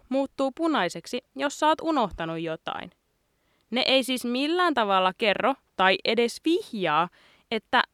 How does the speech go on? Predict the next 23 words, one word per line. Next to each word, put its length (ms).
mitä 260
sä 120
olisit 200
voinut 320
unohtaa. 580
Ne 140
vaan 200
kertoo, 400
että 180
jotain 380
on 140
unohdettu. 560
Mulla 200
menisi 240
itellä 260
oikeasti 360
aivan 520
patajumiin 680
ja 100
hermot 400
tommosen 380
kapistuksenkaan. 880
No, 180